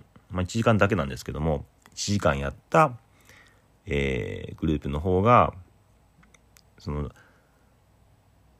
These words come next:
会社のアイデンティティについて考えるグループ一と比べて、まあ、会社に残る率が二百五十パーセントになったと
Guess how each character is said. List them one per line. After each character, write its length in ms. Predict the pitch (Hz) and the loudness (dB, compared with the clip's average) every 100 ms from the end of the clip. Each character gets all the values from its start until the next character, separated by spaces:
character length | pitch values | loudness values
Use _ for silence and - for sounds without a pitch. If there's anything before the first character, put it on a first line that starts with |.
| _ _ _ | _ _ _
会 240 | - 90 82 | -4 0 0
社 140 | 87 | 0
の 140 | 85 85 _ _ _ _ 82 | 0 -2 _ _ _ _ -2
ア 100 | 87 | 0
イ 40 | |
デ 100 | 87 | 0
ン 80 | 82 | -2
テ 80 | - | -4
ィ 20 | |
テ 60 | 76 | -6
ィ 20 | |
に 60 | 71 | -4
つ 100 | 82 | -4
い 80 | 82 | -4
て 100 | - | -2
考 120 | 82 78 76 | -2 0 0
え 80 | 69 | 0
る 220 | 69 - _ - | -4 -10 _ -4
グ 60 | |
ル 100 | 80 | -4
ー 20 | |
プ 120 | 71 73 | -2 -6
一 360 | 67 76 76 - _ | -6 -4 -6 -8 _
と 100 | - | -6
比 80 | 92 104 | 0 2
べ 120 | 107 | 2
て、 320 | 110 151 104 - _ _ _ _ _ - - | 2 0 0 -8 _ _ _ _ _ -18 -10
ま 160 | 101 | -8
あ、 40 | 80 | -2
会 260 | - 95 | 2 2
社 140 | 92 95 | 4 2
に 100 | 95 | 2
残 260 | 95 107 | 2 2
る 80 | 92 | 2
率 220 | 90 87 | 2 0
が 80 | 113 | 2
二 100 | 95 | 2
百 240 | 117 113 117 | 2 2 2
五 100 | 110 | 2
十 140 | 117 | 0
パ 220 | - 113 | 2 2
ー 40 | 113 | 2
セ 120 | 107 | 0
ン 100 | 73 | -2
ト 160 | 60 - - _ _ _ _ _ _ _ _ _ _ _ _ _ _ _ _ _ 110 | -6 -8 -20 _ _ _ _ _ _ _ _ _ _ _ _ _ _ _ _ _ 0
に 100 | 104 | 2
な 100 | 82 | 2
っ 80 | - | 0
た 100 | 65 | -6
と 160 | 58 | -8